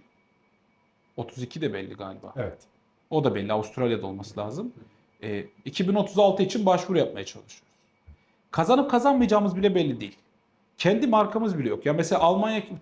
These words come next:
Speaker 1: turnuvalara katılırken kendi markası var. Adidas da katılıyor, Puma ile katılıyor. İşte Amerikan
Speaker 2: Yerel
Speaker 1: Nike
Speaker 2: üretici-, ye-, yerel, yerel
Speaker 1: yerel üreticisiyle ka-, katılıyor. Çin'in, e, spor ep-, ekipmanlarına bak, kendi markası. Japonya'ya bak,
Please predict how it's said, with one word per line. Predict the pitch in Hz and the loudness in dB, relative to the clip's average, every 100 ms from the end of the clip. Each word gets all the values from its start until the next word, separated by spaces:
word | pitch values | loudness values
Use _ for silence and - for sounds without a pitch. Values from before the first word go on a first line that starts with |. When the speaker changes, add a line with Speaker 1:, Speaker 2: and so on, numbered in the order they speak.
| - | -6
Speaker 1:
turnuvalara | 190 202 202 202 | -2 0 2 2
katılırken | 185 180 170 156 208 | 0 -2 -2 -2 -4
kendi | 190 175 175 | -4 -2 0
markası | 165 120 - 107 - | 0 0 -2 -12 -16
var. | 98 - - | -20 -16 -2
Adidas | 139 135 110 - | -2 0 -2 -4
da | 107 | -12
katılıyor, | 110 127 151 | -12 -6 -4
Puma | 156 151 117 | 2 2 2
ile | 104 | -2
katılıyor. | 110 - - _ _ _ _ _ _ _ _ _ _ - | -12 -18 -20 _ _ _ _ _ _ _ _ _ _ -10
İşte | - - 170 165 - | -4 4 4 2 0
Amerikan | 147 180 185 190 | 2 4 2 4
Speaker 2:
Yerel | 143 160 | 4 4
Speaker 1:
Nike | 185 156 | 2 -2
Speaker 2:
üretici-, | - 113 110 | -10 -10 -6
ye-, | 120 117 | -6 -2
yerel, | 123 160 - - 151 | 2 2 0 -10 -10
yerel | 107 110 135 | -8 -2 4
Speaker 1:
yerel | 143 247 | 6 6
üreticisiyle | 285 285 - - 214 165 | 4 2 -2 -6 -2 0
ka-, | 135 107 - - | 0 -4 -12 -10
katılıyor. | 127 123 107 107 - _ | -8 -6 -6 -6 -10 _
Çin'in, | - - 202 214 214 - _ _ _ _ _ | -6 2 4 4 0 -8 _ _ _ _ _
e, | 123 117 117 113 113 107 98 69 - _ | -4 -2 -2 -4 -8 -8 -8 -10 -16 _
spor | - - 208 | -18 -2 2
ep-, | 208 - - | 2 2 -4
ekipmanlarına | 156 165 - 151 147 135 147 | -4 -4 0 2 2 2 0
bak, | 262 - | -2 -4
kendi | - 185 208 | -2 2 4
markası. | 190 127 - 107 104 131 | 4 2 -2 -8 -10 -6
Japonya'ya | 139 165 220 214 208 190 | 0 0 2 0 0 2
bak, | 185 - | 2 0